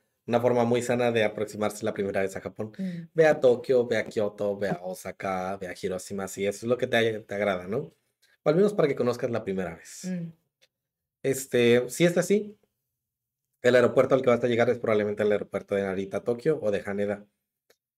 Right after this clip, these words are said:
Speaker 1: Saliendo de, este, de México, hay que salir desde la Ciudad de México. Y desde la Ciudad de México,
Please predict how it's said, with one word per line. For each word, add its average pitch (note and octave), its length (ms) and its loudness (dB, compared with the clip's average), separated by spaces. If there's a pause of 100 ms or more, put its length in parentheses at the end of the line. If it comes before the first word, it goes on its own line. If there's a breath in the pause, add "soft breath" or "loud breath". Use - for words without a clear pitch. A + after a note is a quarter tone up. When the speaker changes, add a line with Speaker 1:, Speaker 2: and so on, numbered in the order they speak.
(340)
Speaker 1:
Saliendo D3+ 360 6
de, D3 140 10
este, A2 640 2 (180)
de G#2+ 260 2
México, C3 480 0
hay A#2+ 100 0
que B2 100 -2
salir A2+ 240 -2
desde A2+ 220 2
la G2+ 120 2
Ciudad G2+ 220 0
de G#2+ 100 2
México. A#2+ 440 -8 (720)
Y A2 80 -4
desde A2 140 0
la G#2+ 100 2
Ciudad G#2+ 200 0
de A2 60 0
México, A#2 680 -2